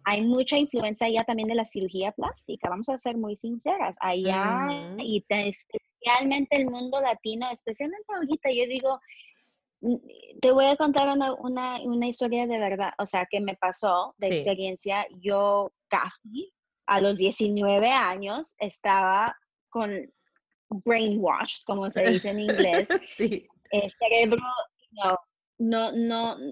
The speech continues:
Speaker 1: yo estaba con la idea que no, me quiero hacer un smart lipo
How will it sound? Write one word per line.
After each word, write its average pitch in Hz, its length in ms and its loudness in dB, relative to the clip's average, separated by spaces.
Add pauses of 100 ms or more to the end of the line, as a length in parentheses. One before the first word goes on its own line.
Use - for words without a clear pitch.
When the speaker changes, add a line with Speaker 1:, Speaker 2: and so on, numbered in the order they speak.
(380)
Speaker 1:
yo 233 260 2
estaba 269 520 2
con 233 200 0
la 208 100 2
idea 208 300 2
que 208 120 -2
no, 190 160 -2 (500)
me 202 180 -6
quiero 208 260 0
hacer 226 380 0
un 220 120 -4
smart 202 400 0
lipo 170 400 -4